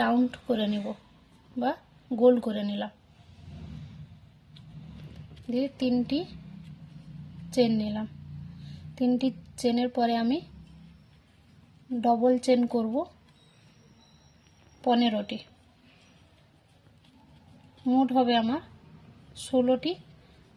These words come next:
চেন। এই তিনটি ডাবল চেনকে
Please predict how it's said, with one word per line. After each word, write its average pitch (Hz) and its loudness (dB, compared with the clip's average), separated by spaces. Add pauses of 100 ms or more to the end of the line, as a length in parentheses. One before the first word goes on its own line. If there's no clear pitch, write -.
(140)
চেন। 107 -2 (1000)
এই 254 6 (120)
তিনটি 269 8 (920)
ডাবল 233 8
চেনকে 247 4